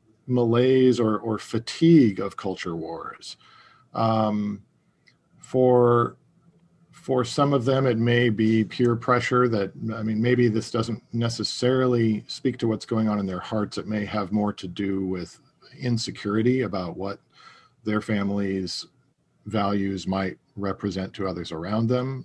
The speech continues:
'cause it's very unpopular to use the word evangelical now. I went through a phase a while ago where I was trying to come up with a new word that I wanted to replace evangelical with for me.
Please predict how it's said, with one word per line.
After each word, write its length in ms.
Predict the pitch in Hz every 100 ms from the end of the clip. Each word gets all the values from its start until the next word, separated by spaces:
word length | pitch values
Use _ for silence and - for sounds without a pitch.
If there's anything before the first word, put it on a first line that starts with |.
| -
'cause 120 | 87
it's 140 | 82 -
very 260 | 92 90
unpopular 880 | 90 87 - 98 - 135 139 143 147
to 180 | 143 139
use 300 | 135 139 131
the 80 | 135
word 180 | 139
evangelical 640 | 139 135 139 131 131 123 127
now. 400 | 131 131 135 120 - - - _ -
I 100 | 117
went 160 | 135 123
through 180 | 139 131
a 40 |
phase 360 | 135 139 139 123
a 60 |
while 280 | 123 127 127
ago 200 | 120 127
where 160 | 113 104
I 60 |
was 120 | 117
trying 220 | 117 127 123
to 60 |
come 140 | 117 123
up 120 | 117
with 120 | 113
a 40 |
new 220 | 117 123 120
word 560 | 120 120 123 123 120
that 120 | 120 117
I 100 | 117
wanted 300 | 117 117 113
to 80 |
replace 480 | 110 113 - 113 117
evangelical 540 | 113 113 110 110 110 104
with 160 | 107
for 140 | - 95
me. 520 | 90 110 123 123